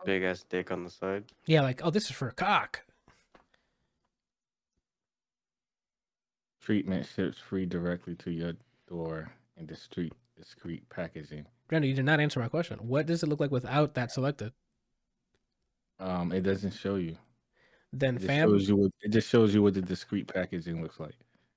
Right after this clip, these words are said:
Speaker 2: Okay. 'Cause, I mean, the hip, that, that, that's still discreet 'cause it doesn't tell you exactly what it is.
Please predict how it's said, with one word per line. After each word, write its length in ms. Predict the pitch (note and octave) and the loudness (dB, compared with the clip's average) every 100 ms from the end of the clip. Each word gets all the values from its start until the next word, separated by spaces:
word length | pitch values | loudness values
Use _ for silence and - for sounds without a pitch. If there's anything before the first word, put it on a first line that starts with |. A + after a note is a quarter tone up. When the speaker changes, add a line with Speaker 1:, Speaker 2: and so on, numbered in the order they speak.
| _ _ _ _ _ _ _ _ _ _ _ _ _ _ _ _ _ - | _ _ _ _ _ _ _ _ _ _ _ _ _ _ _ _ _ -4
Speaker 2:
Okay. 260 | D#3 F3 F#3+ _ _ _ _ _ _ - _ | -2 -2 -4 _ _ _ _ _ _ -20 _
'Cause, 100 | - | 2
I 60 | F3+ | 4
mean, 260 | F3 E3 | 6 4
the 120 | D3 C3+ | 2 2
hip, 240 | E3+ E3 _ | 2 0 _
that, 220 | - D#3+ | 0 0
that, 260 | E3+ E3 - | 2 0 2
that's 160 | F3+ - | -2 0
still 140 | C4 | 0
discreet 360 | F3 C3+ - E3+ | 0 0 0 0
'cause 100 | B2+ | 2
it 40 | |
doesn't 140 | C3+ D3 | 0 2
tell 100 | C#3+ | 2
you 100 | C3+ | 2
exactly 440 | B2 C3+ B2 B2 | 2 2 2 0
what 220 | A2+ A#2 C#3 | -2 -2 0
it 60 | |
is. 320 | F#3 A#3 - | 0 -2 -4